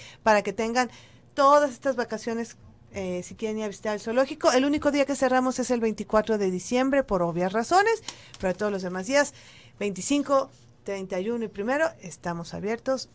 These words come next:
de lunes a domingo, de diez de la mañana a seis de la tarde. Y seguimos con Billy, que estábamos platicando de la problemática de los perros cuando son adoptados.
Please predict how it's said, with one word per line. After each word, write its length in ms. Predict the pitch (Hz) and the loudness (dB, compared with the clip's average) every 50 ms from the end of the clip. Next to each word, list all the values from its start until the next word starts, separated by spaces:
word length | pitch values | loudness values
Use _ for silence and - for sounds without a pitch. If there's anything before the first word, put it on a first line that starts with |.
| - | -18
de 240 | - 175 170 180 180 | -16 -10 -6 -6 -4
lunes 420 | 180 208 220 233 247 254 247 - 202 | -4 -4 -4 -4 -4 -6 -6 -8 -10
a 40 | 185 | -10
domingo, 380 | 175 170 202 233 247 240 247 | -8 -8 -8 -8 -6 -6 -6
de 60 | 214 196 | -6 -4
diez 160 | 202 196 196 | -6 -6 -6
de 80 | 196 185 | -8 -10
la 80 | 175 | -10
mañana 280 | 170 175 208 240 262 247 | -8 -8 -6 -6 -8 -8
a 40 | - | -8
seis 180 | - 196 190 | -8 -8 -8
de 80 | 185 180 | -6 -8
la 120 | 175 175 | -8 -4
tarde. 280 | - 269 294 320 - - - _ | 0 0 0 0 -2 -8 -12 _
Y 80 | 247 - | -12 -8
seguimos 340 | - 220 202 233 233 226 226 | -8 -8 -8 -6 -8 -10 -10
con 160 | - 202 202 | -10 -10 -8
Billy, 260 | 240 254 285 339 330 - - - - - - | -6 -6 -6 -6 -8 -10 -18 -20 -20 -20 -14
que 60 | - 185 | -12 -12
estábamos 380 | 165 - 226 226 220 214 208 | -2 2 2 4 4 2 -2
platicando 600 | - 196 185 - 185 - 240 240 254 269 285 285 - - - - - - - - | -6 -8 -10 -10 -6 -2 -2 -2 0 0 -2 -2 -2 -10 -20 -20 -20 -20 -20 -18
de 260 | - 190 240 254 262 | -2 2 4 4 4
la 120 | 262 247 240 | 4 2 0
problemática 880 | - 220 208 208 202 196 208 214 214 247 226 - 247 240 240 240 233 | -2 -4 -4 -4 -4 -4 -4 -6 -8 -10 -8 -2 0 2 2 2 2
de 200 | 214 226 220 220 | -2 -4 -4 -4
los 200 | 220 214 208 - | -4 -6 -8 -8
perros 320 | - 220 208 208 208 202 | -8 -8 -6 -6 -8 -10
cuando 340 | - - 202 196 196 196 196 | -10 -10 -10 -8 -8 -10 -12
son 500 | 185 - - 214 208 208 208 208 202 202 - - - - - - | -12 -10 -8 -6 -6 -6 -6 -6 -8 -12 -16 -20 -20 -20 -14 -8
adoptados. 1000 | - 202 196 190 - - 240 247 262 269 269 311 381 466 466 - - - - | -6 -6 -6 -6 -2 4 6 6 6 6 4 2 0 -2 -6 -10 -16 -20 -20